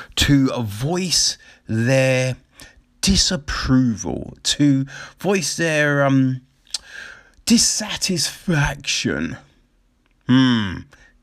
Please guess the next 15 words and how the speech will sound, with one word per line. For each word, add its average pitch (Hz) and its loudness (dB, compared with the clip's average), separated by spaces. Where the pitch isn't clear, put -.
Dissatisfaction 147 0
with 135 2
this 117 -2
board 147 0
game 110 0
that 110 -4
they 98 -2
went 143 -2
out 123 -2
and 101 -6
picked - -4
up 107 -4
for 127 -2
their 120 0
little 123 0